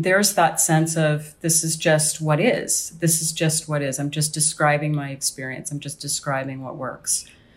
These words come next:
So when you're dipping into Jungian thought, it's a real invitation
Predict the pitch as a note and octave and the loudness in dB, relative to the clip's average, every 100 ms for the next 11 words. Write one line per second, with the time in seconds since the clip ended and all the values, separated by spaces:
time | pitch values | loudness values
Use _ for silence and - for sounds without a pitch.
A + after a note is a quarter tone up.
0 | _ - F#3+ F#3+ G#3 G3+ G3 F#3 F3+ - | _ 2 2 4 4 4 2 0 -2 -4
1 | - E3 F#3+ F#3+ G3+ F#3 E3+ E3 E3 D#3+ | -16 -6 -4 0 0 2 4 4 4 2
2 | D#3 D#3 D3+ C#3+ - E3+ F3 D3+ - E3 | 0 0 0 -4 -2 2 4 2 0 -2
3 | D#3+ E3+ D#3+ F#3+ F3 E3 E3+ D#3+ D#3 D#3+ | -2 0 -2 -2 0 2 2 0 -2 0
4 | E3+ - D3 C#3 C3+ | 0 0 0 -2 -4